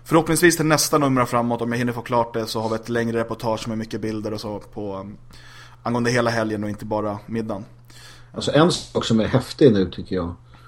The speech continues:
Speaker 2: eh, det kanske beror mer på att, <clears throat> att jag var yngre när jag var yngre och att jag numera <laughs> är äldre. Men, eh, när man var yngre så, så restes det också en hel del.
Speaker 1: Mm.
Speaker 2: Eh, men då var det till spelningar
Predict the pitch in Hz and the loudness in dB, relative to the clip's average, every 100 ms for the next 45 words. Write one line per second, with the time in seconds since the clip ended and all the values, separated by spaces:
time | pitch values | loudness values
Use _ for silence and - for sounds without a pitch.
0 | - - - 101 104 101 95 - - - | -20 -20 -4 2 4 4 2 -2 -2 2
1 | 127 143 135 131 120 104 101 110 107 104 | 6 6 8 10 10 8 6 4 6 4
2 | 107 98 - 98 - - 131 - 156 120 | 4 4 2 -2 -4 2 2 2 -4 -4
3 | 95 107 107 120 131 104 98 95 92 131 | 6 8 10 10 10 10 8 6 8 8
4 | 135 110 92 - - - 151 - 160 95 | 8 6 4 -8 -20 -12 -10 -6 0 6
5 | 98 104 104 107 110 - 123 107 113 143 | 8 8 10 10 8 4 2 6 8 10
6 | 147 117 98 95 135 - - - - - | 8 8 6 6 2 2 -8 -20 -20 -20
7 | - 151 151 147 120 104 85 - 139 147 | 4 8 8 4 -2 -2 -4 2 8 10
8 | 151 208 135 120 117 117 - 123 117 113 | 10 10 10 8 6 4 4 4 6 4
9 | - - - - 131 120 107 - 127 170 | -2 -18 -12 0 4 6 4 4 8 8
10 | - 190 - 185 175 - - - 196 127 | 8 4 8 6 8 4 4 6 4 4
11 | - 90 71 - - - - 117 104 104 | -6 -8 -6 -14 -16 -16 -10 -4 -2 0
12 | 104 101 95 - - - - - 131 170 | 0 0 -4 -8 -20 -20 -20 2 8 10
13 | 180 165 135 131 160 151 139 208 117 101 | 12 10 8 4 8 8 8 4 2 0